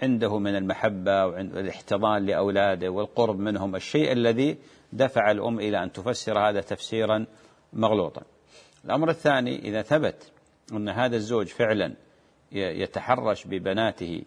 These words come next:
وليست المسألة مظنونة مجرد ظن، وإنما يقين و-، و-، وحصل أشياء والعياذ بالله من هذا القبيل، فهذا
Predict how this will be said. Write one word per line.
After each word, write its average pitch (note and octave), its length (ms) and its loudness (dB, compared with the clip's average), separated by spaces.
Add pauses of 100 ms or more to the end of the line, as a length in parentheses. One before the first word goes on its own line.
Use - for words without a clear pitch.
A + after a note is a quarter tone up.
(140)
وليست F#2 1700 -2
المسألة G#2+ 460 0
مظنونة G#2 640 0 (320)
مجرد G#2 440 2
ظن، G2+ 340 0
وإنما G2+ 360 -2
يقين G#2 520 2 (520)
و-، G2 140 -4 (1000)
و-، F#2 360 -2
وحصل F2+ 640 0 (520)
أشياء B2+ 400 0
والعياذ G#2 420 2
بالله G#2 240 0
من G2 160 -4
هذا G#2 220 -2
القبيل، C#3 460 -4
فهذا C3 600 -2